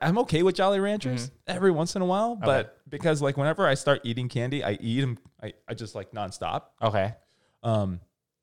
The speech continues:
Speaker 1: and they just rip your tongue and gums up.
Speaker 2: Oh, you chew on it?
Speaker 1: Mm-mm.
Speaker 2: Oh, really?
Speaker 1: Mm-hmm. Yeah, they become, like, sharp knife.
Speaker 2: Oh,
Speaker 1: Like,
Speaker 2: yeah, I
Speaker 1: it
Speaker 2: know
Speaker 1: just
Speaker 2: what you're
Speaker 1: becomes a
Speaker 2: talking about.
Speaker 1: knife.
Speaker 2: I know what you're talking about.
Speaker 1: It just, like, rips your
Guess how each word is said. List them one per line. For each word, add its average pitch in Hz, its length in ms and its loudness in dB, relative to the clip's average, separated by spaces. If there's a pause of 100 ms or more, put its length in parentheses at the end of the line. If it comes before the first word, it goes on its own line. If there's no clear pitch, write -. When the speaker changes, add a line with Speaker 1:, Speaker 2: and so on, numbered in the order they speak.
(140)
Speaker 1:
and 123 100 -2
they 123 80 0
just 107 240 -6
rip 110 180 -8
your 104 100 -4
tongue 104 300 -6
and 95 120 -6
gums 90 260 -8
up. 90 260 -6
Speaker 2:
Oh, 117 460 -2 (720)
you 131 140 -16
chew 113 380 -4
on 147 220 -4
it? 170 160 -8 (220)
Speaker 1:
Mm-mm. 127 320 -6 (280)
Speaker 2:
Oh, 92 260 0 (720)
really? 180 280 -8 (220)
Speaker 1:
Mm-hmm. 147 500 0 (240)
Yeah, 143 200 0 (220)
they 131 80 2
become, 175 300 2
like, 123 180 0
sharp - 500 -2
knife. 87 640 -10
Speaker 2:
Oh, 120 320 0
Speaker 1:
Like, 107 140 0
Speaker 2:
yeah, 104 160 0
I - 20 0
Speaker 1:
it 117 40 -2
Speaker 2:
know 113 80 0
Speaker 1:
just 110 60 0
Speaker 2:
what 139 60 -6
you're 165 60 -4
Speaker 1:
becomes 185 180 2
a 147 40 6
Speaker 2:
talking 110 80 0
about. 110 160 2
Speaker 1:
knife. - 280 -6
Speaker 2:
I 131 80 -2
know 117 80 -2
what 101 80 -6
you're 95 100 -6
talking 85 140 -8
about. 82 160 -6
Speaker 1:
It - 60 -20
just, 135 100 -4
like, 120 120 0
rips 101 300 -2
your 117 220 -2